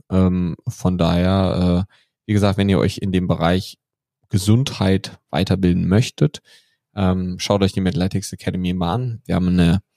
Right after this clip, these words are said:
komplette Ausbildung zum Health Coach, die bis jetzt von Trainern, Physiotherapeuten, aber auch von Ärzten schon absolviert wurde.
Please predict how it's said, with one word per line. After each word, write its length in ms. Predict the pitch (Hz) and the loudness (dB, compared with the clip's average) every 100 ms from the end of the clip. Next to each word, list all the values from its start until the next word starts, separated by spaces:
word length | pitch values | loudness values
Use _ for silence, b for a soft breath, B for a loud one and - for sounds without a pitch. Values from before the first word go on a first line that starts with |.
| B B B _ | B B B _
komplette 380 | - 101 98 - | -2 0 2 2
Ausbildung 480 | 107 - 104 104 | 0 0 0 0
zum 140 | 101 98 | -2 -2
Health 320 | 95 113 - | 0 0 -2
Coach, 560 | - 101 104 - - _ | -2 0 0 -4 -8 _
die 240 | 95 92 90 | -2 2 2
bis 260 | - - | 2 0
jetzt 220 | - 90 - | 0 -2 0
von 320 | 92 90 92 | 0 0 -2
Trainern, 800 | - 107 113 101 95 95 95 B B B B | -2 0 0 0 0 -4 -6 B B B B
Physiotherapeuten, 840 | - 127 120 104 107 98 - 95 92 | -2 2 2 2 2 2 2 0 2
aber 140 | 85 | 2
auch 100 | - | 2
von 200 | - 90 - | 0 -2 -2
Ärzten 520 | 90 95 - - 117 | -2 -2 -4 -6 -4
schon 200 | - 113 | -4 -4
absolviert 580 | - - 110 110 113 117 | -4 -4 -2 0 0 0
wurde. 420 | 110 117 127 | 2 4 2